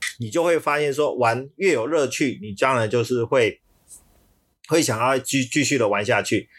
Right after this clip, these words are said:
我分享一下经验，就是说你有没有看过打游戏的人？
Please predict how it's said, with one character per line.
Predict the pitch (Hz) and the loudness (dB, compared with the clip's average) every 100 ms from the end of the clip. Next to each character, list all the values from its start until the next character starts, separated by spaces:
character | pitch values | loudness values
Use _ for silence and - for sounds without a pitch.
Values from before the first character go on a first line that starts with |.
| - | -4
我 | 123 117 110 104 | 0 2 2 2
分 | - 160 | 2 2
享 | 151 101 | 2 -2
一 | |
下 | 98 120 | 0 0
经 | - 117 | 2 0
验， | 113 | 2
就 | 110 | 2
是 | 120 | 0
说 | 123 | 0
你 | 147 | 2
有 | 135 | 2
没 | |
有 | 123 | 0
看 | 139 127 | -2 0
过 | 123 110 98 | 2 0 0
打 | 98 | 0
游 | 95 98 | 0 0
戏 | - 110 | 0 0
的 | |
人？ | 90 | 0